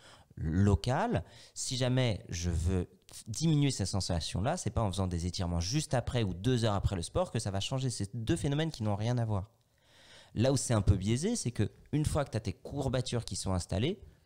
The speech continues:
globalement, vu que tes courbatures vont augmenter ta sensibilité locale, de faire une technique qui diminue la sensibilité locale, vont faire que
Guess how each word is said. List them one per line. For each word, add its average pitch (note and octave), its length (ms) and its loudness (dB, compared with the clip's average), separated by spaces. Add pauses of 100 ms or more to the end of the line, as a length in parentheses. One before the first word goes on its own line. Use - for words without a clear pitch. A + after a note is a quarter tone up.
globalement, A#2+ 540 4
vu A2+ 140 2
que B2+ 80 -4
tes A#2+ 100 -2
courbatures A2 440 0
vont F#2+ 200 2
augmenter B2+ 400 2
ta F#2+ 120 -2
sensibilité F2+ 640 -4
locale, C#3 520 0
de G#2+ 80 2
faire A2 200 0
une G#2 100 2
technique G#2+ 360 -2
qui F2+ 120 -4
diminue C#3 400 2
la G2+ 120 0
sensibilité F2 560 -4
locale, C#3 340 0 (280)
vont A2 100 -2
faire D#3 220 0
que C#3+ 160 0